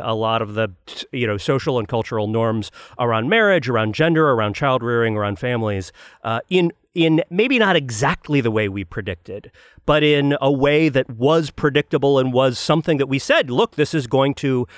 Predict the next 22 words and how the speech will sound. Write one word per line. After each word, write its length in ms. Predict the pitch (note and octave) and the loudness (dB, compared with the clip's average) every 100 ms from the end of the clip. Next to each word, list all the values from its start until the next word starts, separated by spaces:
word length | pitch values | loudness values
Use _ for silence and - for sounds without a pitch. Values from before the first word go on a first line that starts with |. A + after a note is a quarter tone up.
| - | -4
this 160 | - B2 | -2 0
is 100 | C3+ | 0
gonna 220 | D3 C#3 | 0 0
change 540 | - - C#3 C3+ B2 - | -2 -2 0 0 -4 -8
society 580 | A#2 C3 A#2+ B2 A2+ | -6 -4 -2 -2 -2
in 100 | G#2+ G2+ | -4 -4
ways 420 | G2 G2 F#2 - - _ - | -4 -6 -8 -16 -20 _ -14
that, 520 | G#2 G#2 G#2 - - - | -6 -6 -6 -10 -12 -10
uh, 260 | G#2 G2+ G#2 B2+ | -8 -6 -8 -10
that, 200 | A2+ A2 - _ _ _ | -12 -12 -16 _ _ _
that 400 | - C3 B2+ A#2+ | -16 -4 -2 2
are 180 | A#2 A2+ | 2 2
hard 260 | D#3 F#3+ E3+ | 0 -2 0
to, 120 | E3 | 0
you 120 | D3 | -2
know, 120 | B2+ A#2 | -4 -4
that, 160 | B2+ _ | -8 _
that 240 | B2+ B2+ C#3 | -6 -4 0
we 160 | G3 | 2
don't 220 | F3+ D#3+ | 2 2
like, 440 | C3 G#2+ A2+ - - _ - _ - | 2 0 0 -10 -20 _ -20 _ -6
um, 400 | G#2+ G#2+ G#2+ A2 | -2 -2 -2 -6